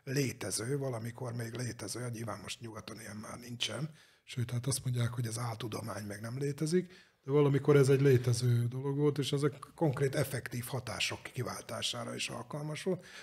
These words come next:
Hát nyilván alacsonyabb szintű dolgokra, nem olyan, hogy a halott feltámasztása. Azért halott feltámasztása az egészen kivételes. Tehát a legmagasabb rendű képességet jelenti.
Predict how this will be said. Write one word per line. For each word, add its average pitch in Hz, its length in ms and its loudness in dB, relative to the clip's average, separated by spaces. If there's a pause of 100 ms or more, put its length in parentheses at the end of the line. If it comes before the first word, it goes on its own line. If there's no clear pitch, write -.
(120)
Hát 135 140 0
nyilván 160 360 10
alacsonyabb 120 640 4
szintű 117 380 0
dolgokra, 127 580 -2
nem 131 160 -2
olyan, 98 160 -4
hogy 101 140 -4
a 107 60 -4
halott 104 320 -4
feltámasztása. 101 1120 -8 (440)
Azért 127 160 -6
halott 160 260 10
feltámasztása 131 1120 2
az 123 160 0
egészen 120 560 -4
kivételes. - 840 -10 (220)
Tehát 123 160 -10
a - 20 -4
legmagasabb 107 580 -6
rendű - 240 -8
képességet - 840 -8
jelenti. 131 500 -6